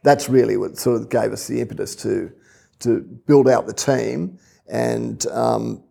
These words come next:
you know, we had this idea of sort of, you know, you deconstruct the market and then you, you know, and then you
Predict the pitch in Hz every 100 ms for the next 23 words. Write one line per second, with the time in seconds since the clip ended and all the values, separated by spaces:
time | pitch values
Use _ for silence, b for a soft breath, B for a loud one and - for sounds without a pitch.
0 | - 123 131 139 151 123 113 117 123 117
1 | 113 - 120 113 127 110 127 120 147 135
2 | 120 - 117 - 117 127 139 139 - -
3 | B B B _ 120 123 123 120 113 113
4 | 113 110 - - 123 107 110 - 98 117
5 | 110 110 107